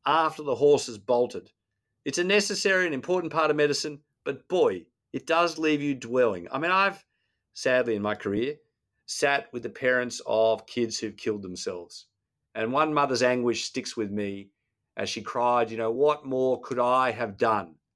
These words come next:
as a parent?" And I was thinking, I said to her, "There's nothing more that you could have done." But the lingering question for me is, what more could we have done? We, the collective health system,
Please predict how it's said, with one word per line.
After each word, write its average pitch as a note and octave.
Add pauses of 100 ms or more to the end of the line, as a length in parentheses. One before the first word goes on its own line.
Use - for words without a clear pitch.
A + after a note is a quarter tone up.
(320)
as G2+
a G2
parent?" G2+ (580)
And A2+
I C#3
was C3+
thinking, C3
I B2
said G#3+
to A#2
her, F2+ (360)
"There's C3+
nothing F#3+
more D#3
that C3
you C3
could B2
have G2+
done." G2 (840)
But A#2
the B2+
lingering E3
question D3
for A2
me C3+ (340)
is, A#2+
what D3+
more C#3+
could D3+
we D3+
have A2+
done? D#2+ (560)
We, D3+
the C3+
collective C3
health B2
system, -